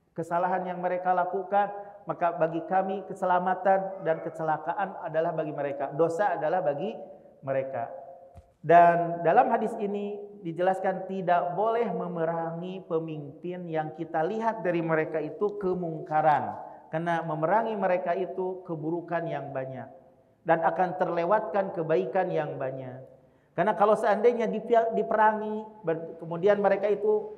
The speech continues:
kita pem-, ki-, pemimpin yang berada di atas, eh,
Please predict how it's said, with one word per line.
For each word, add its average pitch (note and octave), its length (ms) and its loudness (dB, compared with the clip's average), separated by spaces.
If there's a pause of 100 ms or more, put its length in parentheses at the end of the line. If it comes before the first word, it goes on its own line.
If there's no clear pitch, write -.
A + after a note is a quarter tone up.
(140)
kita F#3 240 2
pem-, G3+ 400 0
ki-, G3+ 160 -10
pemimpin G3+ 480 0
yang G3+ 180 -2 (380)
berada F#3+ 480 6
di F#3+ 160 0
atas, G3 480 2 (160)
eh, E3+ 480 -2